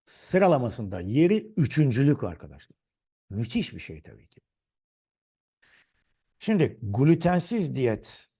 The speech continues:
e, yapıldığına göre, glutenden uzak kalındığına göre bu çok bilinçli bir beslenmedir. Ve dünyada da bilinç düzeyi, sosyokültürel düzeyi, eğitim düzeyi çok yüksek toplumlar burada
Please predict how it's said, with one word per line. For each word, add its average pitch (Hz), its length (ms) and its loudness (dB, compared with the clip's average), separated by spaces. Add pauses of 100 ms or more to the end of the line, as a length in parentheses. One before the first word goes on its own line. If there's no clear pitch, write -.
(120)
e, 107 380 -4
yapıldığına 123 600 0
göre, 113 440 -4
glutenden 135 480 -2
uzak 135 280 -2
kalındığına 113 380 -6
göre 147 400 0
bu 127 140 0
çok 117 300 -6
bilinçli 117 420 0
bir 120 280 -2
beslenmedir. 92 720 -2 (400)
Ve 131 160 0
dünyada 123 500 0
da 127 220 -4
bilinç 120 320 -6
düzeyi, 110 280 -6
sosyokültürel 123 680 -6
düzeyi, 101 220 -4
eğitim 120 320 -2
düzeyi 127 260 -2
çok - 240 -4
yüksek 165 340 -2
toplumlar 135 580 0 (680)
burada 127 580 0